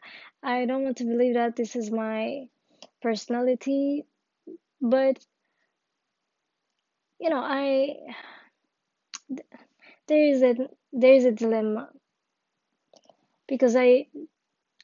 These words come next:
I really believe that the human being was not being created like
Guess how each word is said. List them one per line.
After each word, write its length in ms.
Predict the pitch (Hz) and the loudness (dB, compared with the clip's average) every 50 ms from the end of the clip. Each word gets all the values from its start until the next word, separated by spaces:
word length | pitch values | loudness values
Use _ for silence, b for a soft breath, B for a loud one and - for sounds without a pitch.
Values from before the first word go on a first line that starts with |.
| _ 294 | _ -2
I 80 | 254 | 0
really 320 | 240 254 285 294 285 302 262 | 2 2 2 4 4 2 2
believe 300 | 240 254 247 247 247 233 | 4 2 2 2 2 2
that 340 | 247 233 240 233 233 233 - - - _ _ _ _ _ _ _ _ _ _ _ _ _ _ _ _ _ 302 | 0 -2 -4 -6 -6 -8 -12 -20 -20 _ _ _ _ _ _ _ _ _ _ _ _ _ _ _ _ _ -4
the 180 | 254 247 254 | -2 0 0
human 400 | 240 220 277 294 294 294 285 277 | 0 0 -2 -2 0 0 0 2
being 580 | 254 262 262 254 254 254 254 247 247 254 254 240 - - - _ | 2 2 2 2 0 0 -2 -2 -4 -4 -4 -6 -8 -14 -20 _
was 360 | 269 254 233 233 233 220 - | -8 -4 -2 -2 -2 -4 -4
not 460 | 254 247 247 254 254 254 254 247 - - - - _ _ _ _ _ _ _ _ _ _ _ _ _ _ _ _ _ _ _ _ _ _ _ _ _ _ - _ _ _ _ _ _ _ _ _ _ _ _ _ _ _ - - - B 240 B B B B B B B B B B B B B _ _ _ _ - 240 | -4 -4 -4 -4 -6 -6 -8 -8 -10 -16 -20 -20 _ _ _ _ _ _ _ _ _ _ _ _ _ _ _ _ _ _ _ _ _ _ _ _ _ _ -20 _ _ _ _ _ _ _ _ _ _ _ _ _ _ _ -20 -20 -20 B -20 B B B B B B B B B B B B B _ _ _ _ -4 0
being 380 | 214 240 247 247 240 240 240 233 | 2 2 2 2 0 0 -2 -4
created 640 | - - - - 233 233 240 233 233 226 226 226 - - | -6 -10 -6 -2 -2 -2 -2 -2 -4 -6 -6 -8 -8 -10
like 420 | 247 247 262 277 269 - - _ | -10 -8 -8 -8 -10 -12 -18 _